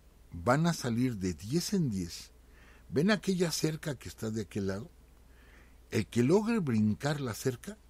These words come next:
queda libre". Y les digo, lo platica Martín Luis Guzmán y otros, otros autores. "El que logre brincar la cerca, va a quedar libre". Rodolfo Fierro con tres pistolas.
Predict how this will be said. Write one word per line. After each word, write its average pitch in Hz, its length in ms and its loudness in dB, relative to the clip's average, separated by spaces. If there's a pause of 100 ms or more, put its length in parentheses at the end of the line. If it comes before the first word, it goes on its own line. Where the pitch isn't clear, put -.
(280)
queda 87 240 -6
libre". - 400 -18 (1300)
Y 107 60 0
les 110 140 4
digo, 110 220 2
lo 87 100 -2
platica 113 460 -2
Martín 104 320 0
Luis 98 180 0
Guzmán 123 300 2
y 110 100 4
otros, 107 500 4
otros 98 300 -4
autores. 82 600 -6 (640)
"El 113 160 -4
que 147 140 2
logre 208 300 6
brincar 104 460 -2
la 104 120 -6
cerca, 135 420 -6 (240)
va 101 80 -4
a - 60 -8
quedar 87 320 -8
libre". 80 280 -20 (1500)
Rodolfo 139 420 6
Fierro 139 300 0
con 104 240 0
tres 113 340 -6
pistolas. - 1040 -8